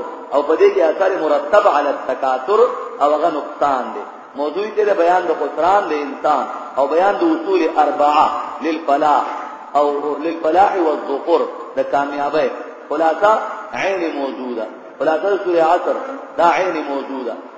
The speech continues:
نو فرمائی، "والعصر"، والعصر، دلته ډېر تفسیرونه دي. عصر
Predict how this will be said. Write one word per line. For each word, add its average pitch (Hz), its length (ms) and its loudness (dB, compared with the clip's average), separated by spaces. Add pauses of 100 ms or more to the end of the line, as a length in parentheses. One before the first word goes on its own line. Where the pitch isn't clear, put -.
نو 131 100 -10
فرمائی، 156 400 2 (380)
"والعصر"، 151 580 0 (340)
والعصر، 156 480 2
دلته 202 220 0
ډېر 247 180 0 (100)
تفسیرونه 151 500 -2
دي. 113 120 -10 (380)
عصر 220 320 6